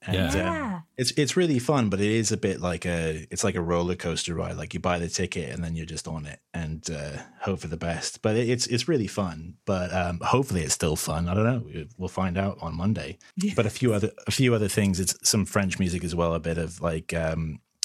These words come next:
Speaker 1: uh, Mother Goose and a couple of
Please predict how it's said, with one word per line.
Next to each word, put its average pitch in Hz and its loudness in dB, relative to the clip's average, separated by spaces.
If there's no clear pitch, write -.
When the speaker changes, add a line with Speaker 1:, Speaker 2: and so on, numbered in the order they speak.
Speaker 1:
uh, 85 2
Mother 87 2
Goose 87 -2
and 87 -2
a 85 -2
couple - -2
of 85 -4